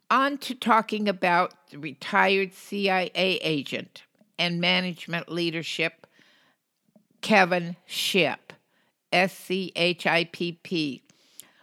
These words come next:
I hope you will all go to geoengineering dot org, Dane Winnington's website, or, and onto his YouTube channel and listen to Kevin Shipp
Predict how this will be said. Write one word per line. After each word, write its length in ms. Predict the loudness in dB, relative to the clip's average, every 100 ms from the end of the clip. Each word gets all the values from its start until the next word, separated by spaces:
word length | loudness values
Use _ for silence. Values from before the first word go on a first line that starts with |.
| 2
I 160 | 2 4
hope 340 | 2 0 -4
you 100 | -2
will 180 | 0 0
all 300 | 2 2 2
go 380 | 0 0 0 -2
to 200 | -8 -12
geoengineering 1200 | -8 -2 0 0 -2 -4 -4 -4 -2 0 -4 0
dot 280 | 2 2 -2
org, 500 | 0 2 2 -2 -14 _ -20 _ _ _ _ 2
Dane 520 | 4 4 2 -2 -6 -2
Winnington's 920 | 2 4 4 -2 -2 -2 -2 -8 -14 -2
website, 800 | 2 2 0 2 2 2 -4 -20 _ -20 -14 0
or, 180 | 2 2 2
and 240 | 2 6
onto 440 | 6 4 2 -2 0
his 220 | 0 -2
YouTube 560 | -4 -6 -6 -6 -6 -6
channel 520 | -4 0 0 0 -2 -2
and 220 | -6 -2
listen 360 | -4 -4 -8 -10
to 160 | -10 -12
Kevin 460 | -4 0 0 0 -6
Shipp 540 | -6 0 2 2